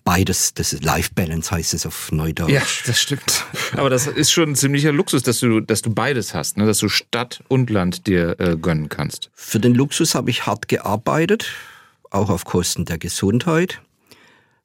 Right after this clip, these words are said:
Speaker 1: Ähm, hab nie über die Stränge gestahlt. Oma hatte gesagt, spare. Wie hat sie gesagt, spare in der Zeit, dann hast du in der Not.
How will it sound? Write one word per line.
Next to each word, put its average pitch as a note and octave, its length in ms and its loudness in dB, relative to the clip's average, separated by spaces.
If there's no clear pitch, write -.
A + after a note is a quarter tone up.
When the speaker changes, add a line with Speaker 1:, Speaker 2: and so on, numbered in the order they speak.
Speaker 1:
Ähm, G2 540 2
hab A#2+ 180 -4
nie C#3 100 2
über C#3 140 4
die A#2+ 100 0
Stränge A2 360 0
gestahlt. D3+ 640 0
Oma A2+ 180 4
hatte A#2 160 0
gesagt, - 300 -4
spare. B2+ 560 0
Wie A#2+ 100 2
hat C#3 120 0
sie C3+ 60 -4
gesagt, B2 300 -4
spare B2+ 540 0
in A#2 160 2
der - 180 -4
Zeit, B2 300 -2
dann A#2 120 2
hast A2+ 240 0
du - 60 -4
in - 160 -2
der G#2 120 2
Not. A#2+ 380 4